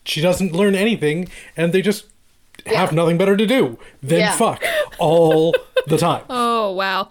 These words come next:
Speaker 2: But in thinking about that and thinking about alien aliens, I mean, I'm a huge Star Trek fan, but doing the whole, "I'm gonna take exotic people from other areas of the earth and make them into my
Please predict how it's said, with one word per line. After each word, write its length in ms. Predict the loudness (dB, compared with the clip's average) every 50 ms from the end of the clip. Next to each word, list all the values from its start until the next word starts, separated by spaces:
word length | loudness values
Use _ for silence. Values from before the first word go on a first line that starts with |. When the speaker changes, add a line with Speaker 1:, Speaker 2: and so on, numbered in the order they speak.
| -6
Speaker 2:
But 160 | -4 -4 -2 -2
in 120 | -2 -2
thinking 360 | -2 -4 -6 -4 -4 -4 -4
about 280 | -2 -2 -4 -4 -4 -4
that 160 | -4 -4 -4 -4
and 100 | -6 -6
thinking 220 | -6 -6 -6 -6
about 280 | -6 -4 -4 -4 -6 -8 _ _ _ _ _ _ _ _ -6
alien 380 | -4 -4 -4 -4 -4 -6 -6 -6
aliens, 460 | -6 -6 -6 -4 -6 -8 -8 -8 -8
I 20 |
mean, 220 | -8 -10 -10 -12 _ _ _ -8
I'm 100 | -6 -4
a 40 | -4
huge 320 | -4 -4 -4 -4 -4 -4
Star 260 | -4 -4 -2 -2 -2 -2
Trek 300 | -2 -4 -4 -4 -4 -6
fan, 300 | -4 -2 -2 -2 -2 -4
but 140 | -6 -6
doing 260 | -4 -4 -4 -4 -4 -4
the 80 | -4 -2
whole, 320 | 0 0 0 0 -2 -4 _ _ _ _ _ -4
"I'm 220 | -2 -2 0 0 0
gonna 200 | 0 0 0 -2
take 480 | -4 -4 -4 -4 -4 -4 -4 -8 _ _ _ _ _ _ _ _ _ _ _ _ _ _ _ _ _ _ -6
exotic 720 | -6 -4 -4 -4 -2 -2 0 2 0 0 -2 -4 -8 -18 _ _ _ _ -4
people 360 | -2 -2 0 0 0 -2 -2
from 260 | -2 -4 -6 -6 -8 -8 _ -2
other 480 | 0 0 2 2 2 2 2 0 -2 -8 _ _ _ _
areas 460 | -2 0 0 2 2 2 2 0 0 0
of 120 | 0 0
the 180 | 0 -2 -4 -4 -2
earth 500 | 0 0 2 2 0 -2 -6 -12 -20 -20 _ _ _ _ _ -4
and 180 | -2 -2 0
make 180 | 0 0 -2 -2
them 140 | -2 -2 -2
into 140 | -2 -2 -2
my 200 | -2 -2 -2 -2